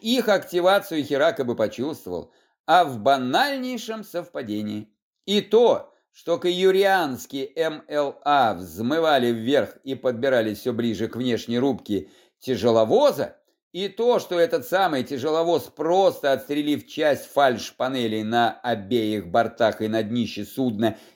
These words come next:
исторг из себя натуральный ворох ракет. Какие-то из них были сбиты меткими очередями М Л А и дронов, какие-то успели перехватить зенитные ракеты,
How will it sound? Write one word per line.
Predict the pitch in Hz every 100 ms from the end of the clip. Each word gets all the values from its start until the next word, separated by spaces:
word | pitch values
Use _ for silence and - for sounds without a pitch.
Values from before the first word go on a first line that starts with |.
| -
исторг | 202 208 - 196 226 269 -
из | 165 -
себя | 151 135 123
натуральный | 131 127 127 156 160
ворох | 143 113 120 123
ракет. | - 90 - _ _ _ _
Какие-то | - 202 208 294 254 247
из | 226 190
них | 233 165
были | 190 185
сбиты | 147 165 180 175
меткими | 170 160 156 151
очередями | 143 135 151 147 170 247 240
М | 240 233
Л | 233 226
А | 233 233
и | 214
дронов, | 196 220 220 214 208 _
какие-то | - 208 233 277 180 151
успели | - 147 - 135 135 117
перехватить | 117 127 117 127 120 123 101
зенитные | 120 120 117 117 117
ракеты, | 143 254 277 247 240